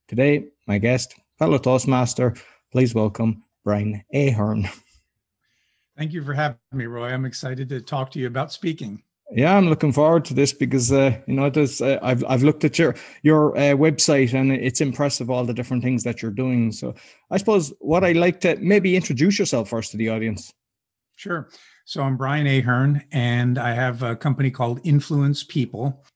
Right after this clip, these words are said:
Speaker 2: And, uh, I left the corporate world a couple of years ago to do this full time, but I started it about a dozen years ago. I knew it's what I would want to do full time whenever I decided it was time to step away from the corporate role for the insurance company that I worked with.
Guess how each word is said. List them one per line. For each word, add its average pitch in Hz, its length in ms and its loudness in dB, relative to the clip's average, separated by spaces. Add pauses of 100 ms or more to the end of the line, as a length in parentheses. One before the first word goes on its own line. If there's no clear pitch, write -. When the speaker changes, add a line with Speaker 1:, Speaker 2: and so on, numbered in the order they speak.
Speaker 2:
And, 120 340 -2
uh, 117 280 -2
I 123 80 -2
left 131 260 -2
the 139 60 -8
corporate 143 400 -6
world 135 320 0
a 113 160 -6
couple 156 240 -10
of 135 80 -2
years 135 240 0
ago 123 260 -2
to 127 120 -10
do 131 140 -2
this 117 200 -8
full 151 200 -4
time, 123 300 -6
but 120 100 -6
I 120 80 -6
started 151 440 -10
it 127 200 -10
about 127 280 -10
a 127 40 -12
dozen 120 380 -12
years 131 260 -10
ago. 110 380 -14 (460)
I 127 80 -12
knew 139 240 -2
it's 147 180 -10
what 135 100 -8
I 127 80 -8
would 123 140 -10
want 120 300 -14
to 139 100 -12
do 127 220 -8
full 127 260 -8
time 123 380 -6
whenever 120 320 -8
I 120 100 -6
decided 120 560 -8
it 117 80 -12
was 113 140 -18
time 123 240 -10
to 127 60 -12
step - 260 -12
away 123 240 -6
from 127 160 -10
the 120 80 -12
corporate 127 420 -12
role 123 240 -8
for - 140 -12
the 120 160 -8
insurance 135 420 -6
company 123 320 -8
that 117 160 -8
I 117 60 -8
worked 117 260 -10
with. 131 220 -10